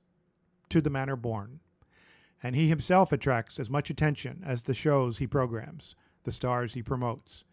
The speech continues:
the network he fronts. In nineteen seventy-five, the now superstar Fred Silverman is recruited by competitor A B C.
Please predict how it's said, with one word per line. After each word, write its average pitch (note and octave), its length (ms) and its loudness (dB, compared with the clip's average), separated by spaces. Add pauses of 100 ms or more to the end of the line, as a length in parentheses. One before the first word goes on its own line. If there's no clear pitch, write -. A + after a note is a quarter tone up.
(300)
the B2 80 -2
network D3 560 -6
he B2 100 -4
fronts. - 520 -6 (1200)
In D#3 120 -2
nineteen B3+ 300 4
seventy-five, D#3 800 4
the C3+ 80 -2
now C#3+ 160 2
superstar D3+ 640 2
Fred B2 260 -2
Silverman C#3+ 520 0
is C3 200 -2
recruited D#3+ 540 0
by D3 220 -2
competitor D3 760 -2
A F3+ 120 2
B D#3 140 0
C. - 420 -12